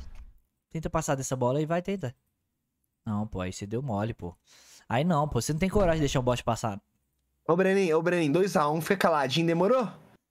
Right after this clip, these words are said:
Speaker 1: Ah,
Speaker 2: Caladinho, não vaza a
Speaker 1: rapaziada.
Speaker 2: sala pra ninguém, não. Dois a um, dois a um, assim, com, com, com uma certa facilidade, né? Vamos concordar que não, não teve, não tive muita dificuldade.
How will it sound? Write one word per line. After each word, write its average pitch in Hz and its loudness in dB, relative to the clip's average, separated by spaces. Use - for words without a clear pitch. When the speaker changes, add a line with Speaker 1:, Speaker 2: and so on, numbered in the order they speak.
Speaker 1:
Ah, 160 0
Speaker 2:
Caladinho, 165 4
não 160 2
vaza 196 2
a - 2
Speaker 1:
rapaziada. - -6
Speaker 2:
sala 151 4
pra 139 2
ninguém, 127 2
não. 151 2
Dois 190 4
a 156 2
um, 180 0
dois 208 2
a 196 4
um, 202 -2
assim, 160 2
com, - 0
com, 185 -2
com 226 0
uma 269 2
certa 240 0
facilidade, 143 0
né? 113 -2
Vamos 143 0
concordar 160 0
que 180 -2
não, 190 2
não 190 2
teve, 185 2
não 165 2
tive 165 0
muita 156 2
dificuldade. 147 0